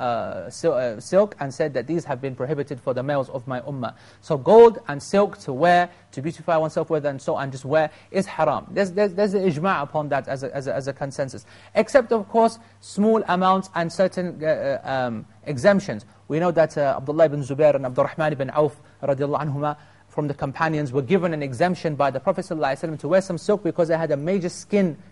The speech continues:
condition. And, uh, the, the clothes, you know that the companions' clothes were very coarse and very rough and harsh kind of material. And, uh, for their condition, uh, in one riwayah it is, uh, they said they had scabies, another n-, riwayah was some, uh, some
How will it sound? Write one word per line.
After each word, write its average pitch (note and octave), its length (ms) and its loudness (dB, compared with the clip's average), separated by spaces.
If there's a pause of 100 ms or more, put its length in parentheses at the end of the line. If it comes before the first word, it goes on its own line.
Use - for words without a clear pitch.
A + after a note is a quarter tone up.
(120)
condition. D3+ 520 -2 (380)
And, D3+ 180 -2 (100)
uh, C#3+ 200 4
the, C#3+ 160 2
the C3+ 240 0
clothes, F3 440 4
you C#3 120 -4
know G3 120 4
that C#3+ 140 -2
the B2+ 80 -8
companions' D3 560 -8
clothes E3 320 -2
were A#2 180 0
very C#3+ 260 0 (100)
coarse D#3 480 2
and B2 120 -8
very C#3+ 280 -2 (320)
rough D#3 320 2
and C3 80 -8
harsh F3+ 400 2
kind C#3+ 200 -8
of B2 120 -10
material. C3 640 -2 (340)
And, C#3+ 320 0 (260)
uh, D#3 200 -2
for D3 220 2
their D3+ 120 6
condition, F#3+ 640 2 (280)
uh, C3+ 240 -2 (100)
in D3 140 -2
one F#3+ 180 4
riwayah E3+ 480 2
it D3 180 -8
is, C3 240 -6
uh, B2+ 220 2
they C#3 140 -2
said D3+ 100 -4
they C#3+ 60 -4
had C3+ 180 -6
scabies, F3+ 560 -2
another D3+ 320 -2
n-, D#3+ 80 -2
riwayah D3+ 640 0
was C#3 160 -2
some, C3 380 -10
uh, A2 120 -8
some A#2+ 380 -10